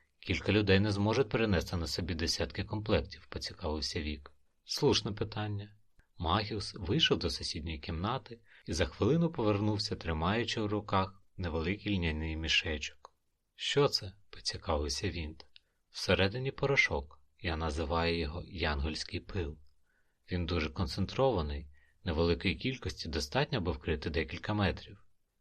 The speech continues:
«Для чого він потрібен?» — запитав Зипер.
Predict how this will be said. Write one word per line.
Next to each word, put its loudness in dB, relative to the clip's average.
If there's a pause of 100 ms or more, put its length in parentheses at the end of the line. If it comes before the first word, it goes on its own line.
(500)
«Для 0
чого 2
він -2
потрібен?» — -2 (160)
запитав -4
Зипер. -6